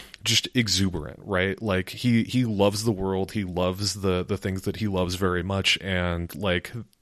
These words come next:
nature and, and y-, you know, like, fishing and, and these cool fish and weird things, like, he's all about that. And so for me, I was sort of the, like,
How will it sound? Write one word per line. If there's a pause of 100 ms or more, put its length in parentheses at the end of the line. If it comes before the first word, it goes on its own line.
(100)
nature (100)
and,
and (360)
y-,
you
know,
like,
fishing
and,
and
these
cool
fish
and
weird
things,
like,
he's
all
about
that.
And
so
for
me,
I
was
sort
of
the,
like,